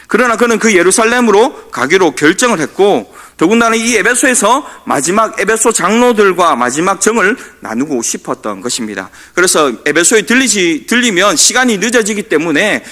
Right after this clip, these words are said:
이 밀레도에 바로 간 것이고, 밀레도로 이 에베소 장로들을 초청하여서 그들과 마지막 정을 나누는 시간을 가지게 된 것입니다.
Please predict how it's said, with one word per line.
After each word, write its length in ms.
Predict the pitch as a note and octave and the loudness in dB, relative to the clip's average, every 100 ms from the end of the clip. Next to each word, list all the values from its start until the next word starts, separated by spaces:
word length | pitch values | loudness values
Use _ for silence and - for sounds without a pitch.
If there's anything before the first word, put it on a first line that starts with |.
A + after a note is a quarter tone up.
| - | -10
이 40 | B2+ | -4
밀레도에 460 | B2+ C3+ C#3 G#3 | 0 2 4 2
바로 240 | - A2+ A2+ | 2 -4 -2
간 160 | B2+ | 0
것이고, 560 | D#3 G#3 E3 C#3+ G#3+ C#4 - - | 0 0 -2 0 0 0 -10 -12
밀레도로 560 | B2 C3+ F#3 G3+ B3 A3 | 0 2 2 2 2 0
이 160 | F3+ C#3+ | 0 -2
에베소 260 | D3+ G#3 | 0 -2
장로들을 480 | F#3 C3 F#3+ F#3 C3 | -2 -2 -2 -2 -2
초청하여서 840 | - C4 A#3 F#3 A#2+ G#2+ F#3+ D#3 - - | -4 -4 -2 -2 -2 -2 -2 -2 -8 -2
그들과 420 | F#3 G#3+ D#3+ C#3+ | 2 2 2 0
마지막 480 | A2+ A2 C#3 D#3 E3+ | -2 -4 -2 -2 -2
정을 280 | - G#3+ E3+ | -2 -2 0
나누는 320 | A#2+ B2 B2+ | 0 0 -2
시간을 440 | B2+ D3 E3 B2 F3+ - - | -4 -4 -2 -2 -6 -12 -10
가지게 400 | B2 B2+ G#2 F2+ | -8 -8 -10 -14
된 140 | G2+ | -12
것입니다. 440 | G#2 - - - | -12 -12 -16 -20